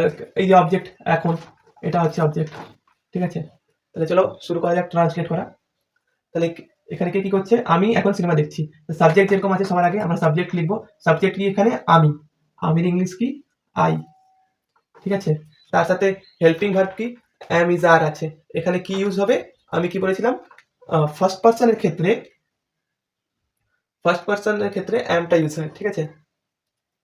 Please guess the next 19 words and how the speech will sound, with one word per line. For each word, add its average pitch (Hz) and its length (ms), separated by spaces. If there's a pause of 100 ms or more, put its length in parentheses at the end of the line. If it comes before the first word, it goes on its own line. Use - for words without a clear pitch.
(1300)
ফার্স্ট 170 200
পারসনের 185 320
ক্ষেত্রে, 220 200 (340)
আহ, 165 120 (100)
amটা 170 200
ইউজ। 151 180 (300)
যেমন 170 220 (240)
আমি 180 180
কি 202 100
বলেছিলাম? 202 320 (840)
আমি 175 220 (100)
এখন 202 160
সিনেমা 180 280
দেখছি। 160 200 (440)
তো 165 80 (380)
আ-, 165 260 (220)
আমির 190 220 (300)
ইংলিশ 175 280
হচ্ছে 170 200